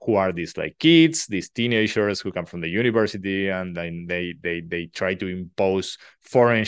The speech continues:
ideas into what Peronism really is, and they are, like, fighting against the real working class." So after that, Montoneros go ba-, goes back to cland-, to, to clandestinity, and, and they keep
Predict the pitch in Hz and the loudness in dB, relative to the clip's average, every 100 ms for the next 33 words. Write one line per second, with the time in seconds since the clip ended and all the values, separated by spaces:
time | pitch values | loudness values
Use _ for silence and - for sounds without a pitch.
0 | - 95 92 95 95 90 95 82 90 85 | -2 -2 -2 0 0 -2 -6 -8 -6 -6
1 | - 110 110 104 107 95 90 113 113 101 | -2 0 2 0 -4 -6 0 2 2 4
2 | 139 147 135 135 - - _ 110 107 113 | 4 4 2 0 -14 -20 _ -6 2 4
3 | 110 104 101 - 113 107 101 98 92 90 | 4 2 0 -2 0 0 -4 -6 -6 -6
4 | - 90 113 113 95 90 90 85 82 64 | -8 -2 0 2 2 -2 -4 -10 -10 -10
5 | - - - 143 120 117 117 117 113 110 | -12 -8 0 4 6 8 8 8 6 4
6 | - _ _ - 143 160 147 131 123 123 | -4 _ _ -4 -2 0 0 2 2 0
7 | 117 110 107 113 113 - 107 104 98 101 | -4 -8 -4 -2 -2 -2 -2 -2 -2 0
8 | 110 117 110 107 - 110 101 - 101 - | 0 2 0 0 -2 -2 -2 -2 -10 -4
9 | 95 92 92 101 - 98 90 90 85 87 | -4 -4 -10 -14 -10 -6 -6 -6 -8 -12
10 | - 82 85 - 110 175 294 320 - _ | -12 -10 -12 -10 -6 -2 0 -2 -4 _
11 | _ _ _ - 117 113 113 110 104 104 | _ _ _ -4 0 2 2 2 0 0
12 | 101 101 98 98 98 101 - 107 107 110 | -2 -2 -4 -6 -6 -10 -10 -6 -2 0
13 | 113 110 _ - 127 120 | 0 0 _ -4 -2 -2